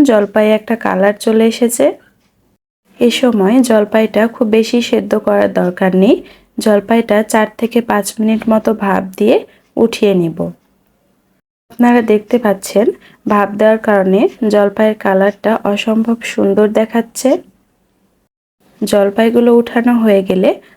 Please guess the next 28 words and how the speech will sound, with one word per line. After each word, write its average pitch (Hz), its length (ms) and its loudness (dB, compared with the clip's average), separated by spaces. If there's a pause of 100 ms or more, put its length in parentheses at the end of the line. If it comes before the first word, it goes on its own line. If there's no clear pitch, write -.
(120)
আবার 202 320 0
একটি 226 280 0
প্যান 196 260 0 (100)
বসিয়ে 196 460 0 (380)
দিয়ে 208 220 4
দিচ্ছি 208 380 -2 (140)
এক 202 200 -2
কাপ 214 240 -2
পরিমাণ 226 360 0
সরিষার 196 580 -2 (100)
তেল। 160 200 -2
এরপর - 1300 -14
দিচ্ছি 233 400 -2 (180)
চার 214 300 -2
টুকরা 226 360 -2
তেজপাতা, 220 680 -2 (440)
তিনটা 226 380 2
দারচিনি 220 640 0 (240)
ও 226 100 0
চারটা 196 460 -2 (100)
এলাচ। 175 380 -4 (480)
তারপর 220 380 0
এগুলোকে 254 540 2
হালকা 208 420 -4
হাতে 226 280 2
ভেজে 220 320 2
নিতে 180 260 0
হবে। 165 360 -4